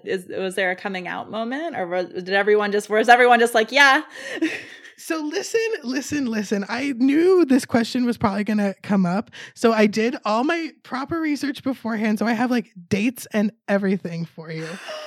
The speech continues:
Speaker 2: So
Speaker 1: Oh my God, I'm so excited.
Speaker 2: And it's interesting because it coincides with this season, interestingly. But I, um, came out to myself,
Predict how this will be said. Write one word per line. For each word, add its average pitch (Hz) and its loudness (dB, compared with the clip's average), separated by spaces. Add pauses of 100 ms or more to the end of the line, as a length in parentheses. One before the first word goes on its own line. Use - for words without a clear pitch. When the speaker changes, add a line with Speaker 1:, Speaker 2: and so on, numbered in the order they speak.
(220)
Speaker 2:
So 220 -8 (560)
Speaker 1:
Oh - -6
my 254 -2
God, - -4
I'm 330 -6
so 302 -8
excited. - -12 (100)
Speaker 2:
And 302 4
it's - 4
interesting 330 4
because 262 2
it 240 -4
coincides 247 2
with 220 0 (320)
this 196 4
season, 160 -2 (160)
interestingly. 165 -4 (400)
But 277 -4 (880)
I, 302 0 (300)
um, 190 0 (1200)
came 294 2
out 240 0
to 240 2
myself, 196 2